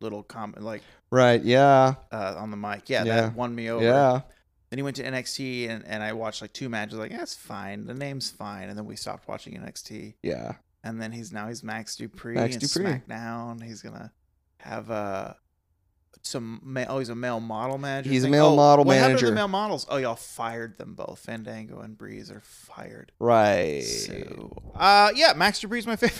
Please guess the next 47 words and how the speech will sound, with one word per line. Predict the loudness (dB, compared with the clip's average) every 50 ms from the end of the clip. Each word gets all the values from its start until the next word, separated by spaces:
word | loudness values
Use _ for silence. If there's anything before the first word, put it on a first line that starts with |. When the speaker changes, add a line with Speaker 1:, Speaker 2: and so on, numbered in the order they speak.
| -10 -14
Speaker 1:
<laughs> | 0 0
Speaker 2:
Okay, | 4 6 8 8 8 8
well, | 8 8 8 8 8 6
Max, | 6 6 8 6 6 4 2 -2 2 2
we | 4 4
hope | 4 4 2 4 2
that | 4 4
you're | 6 6 6 6 6 6 6 4 4 2 0
enjoying | -2 -2 2 4 4 4 4 4
that | 4 2 4 2
W | 2 2 6
W | 4 4 4 4 4 4
E | 4 4
money | 6 6 6 6 4 4 2 2 2
and | 2 2
that | 4 4 2
it's, | 2 0 -2 -6 -6 -6 -8 -12 -16 _ _
all | 2 4 4
the | 4 4
checks | 6 6 6 6 4 0
are | -2
clearing. | -2 0 2 2 4 4 4 6 6
Speaker 1:
Yeah. | 6 4 4 2 -4 _ _ _ _ _ _ _
Speaker 2:
And, | 0 2 4 4 4 4 4 4 4 4 2 4 4
uh, | 4 6 6 6 6 4 4 4 2 0 -2 -8 _ _ _ _ _ _
you | -4 -2
know, | 0 0 0
he's | 0 -2 2
been | 4 4 4
in | 4
the | 6 6
business | 6 4 4 2 -2 0
long | 0 2 2 2
enough | 2 0 -2 -4 -6
to | -4 -2
where, | 0 2 2 0 -2 -6 _ _ _ _ _ _ _
you | 2 4
know, | 6 6
he's | 6 6 6 6
earned | 4 4 6 4 4
it. | 2 2 0
He's | -2 -2 0 2
earned | 4 4 4 2
it. | 2 0
He's | 0 0 2 2
earned | 2 4 2 2 0
some, | 0 0 0 0 -2 -2